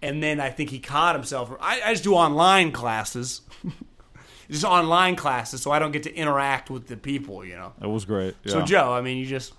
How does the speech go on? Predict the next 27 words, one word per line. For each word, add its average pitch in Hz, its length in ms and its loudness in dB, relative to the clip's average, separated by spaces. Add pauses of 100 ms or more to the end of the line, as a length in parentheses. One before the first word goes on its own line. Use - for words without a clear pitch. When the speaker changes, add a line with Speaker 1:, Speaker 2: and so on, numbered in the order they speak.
Speaker 2:
I 127 120 2
need 147 80 6
to 131 80 4
watch 113 240 2
that 92 160 -4
video. 85 400 -8 (320)
Speaker 1:
If 156 180 -2
you 240 220 0
had 226 540 2
to 156 60 -6
take 170 340 0
the 151 200 -2
over-under, 151 800 -2 (540)
Joe 185 180 2
Burrow 190 340 4
has 156 140 0
been 143 200 -2
to 139 80 0
Ohio 196 400 0
State 196 500 -4
and 160 80 -4
he's 147 100 -2
been 151 200 -4
to - 180 -6
L 156 160 2
S 135 200 -4
U. 107 220 -10